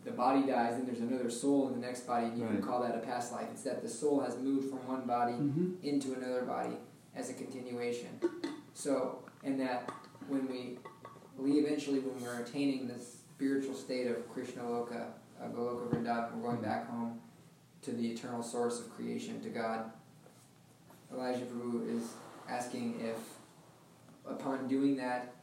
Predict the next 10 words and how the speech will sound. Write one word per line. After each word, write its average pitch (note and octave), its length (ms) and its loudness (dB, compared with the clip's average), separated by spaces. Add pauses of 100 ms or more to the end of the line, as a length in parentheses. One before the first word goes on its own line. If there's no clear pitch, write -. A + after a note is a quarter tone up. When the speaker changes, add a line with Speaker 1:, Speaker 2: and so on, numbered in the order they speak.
(260)
Speaker 1:
have B2 180 0
we C3 120 2
lived C3 360 0
every B2+ 240 -2
possible A#2+ 720 0
scenario A#2+ 720 0
there A2 180 0
is? B2 360 0 (580)
Or B2 460 2 (720)
are, A#2+ 400 2